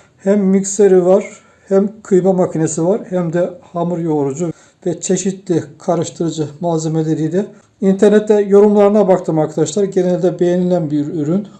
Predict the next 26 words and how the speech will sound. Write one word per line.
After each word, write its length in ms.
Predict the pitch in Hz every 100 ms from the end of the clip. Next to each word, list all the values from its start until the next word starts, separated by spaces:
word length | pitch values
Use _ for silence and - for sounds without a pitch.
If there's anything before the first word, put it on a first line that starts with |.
| _
Bunu 160 | 190 190
yeni 280 | 175 208 202
aldım 420 | 165 156 202 185
ve 180 | 180 170
bunun 240 | 185 190
tanıtımını 520 | 190 175 175 170 165
sizlere 680 | - 175 147 160 156 156 214
yapmaya 400 | 170 - 185 196
çalışacağım. 540 | 180 - 170 143 147 - - - - _ _ 190
Önce 400 | 196 196 196 196
bir 100 | 185
gelen 340 | 185 185 185
kargomuzu 520 | - 175 170 170 170
açalım 380 | 170 165 175 160
arkadaşlar. 680 | 135 139 135 - 196 - - -
Bunu 220 | 226 226
Trendyol'dan 640 | 214 226 226 214 185 180
aldım 260 | 165 151 151
arkadaşlar. 520 | 147 170 156 208 -
Tabii 260 | 208 196 160
ki 140 | 202
siz 200 | - 190
internetten 420 | 190 160 196 190
araştırıp 600 | 190 190 190 - 175 226 - _ _ _ _ _ _ 190
istediğiniz 600 | 185 185 185 180 170 156
yerden, 340 | 160 151 156